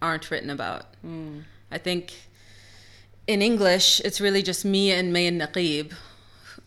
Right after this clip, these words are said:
Speaker 1: um, who've written internationally published books. She wrote The Hidden Light of Objects, which is a collection of short stories,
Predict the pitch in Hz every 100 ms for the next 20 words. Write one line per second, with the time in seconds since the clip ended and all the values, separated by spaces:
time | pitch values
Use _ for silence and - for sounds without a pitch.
0 | - 170 160 151 117 - 180 180 156 175
1 | - 160 160 151 - 160 175 147 - 156
2 | - 156 147 - - - - 160 170 147
3 | - - 196 185 175 170 165 - - -
4 | - - - 170 170 170 170 160 147 160
5 | 160 156 80 - - - 156 - 160 151
6 | 165 151 143 147 - 175 - 165 - 160
7 | - 226 262 208 190 190 -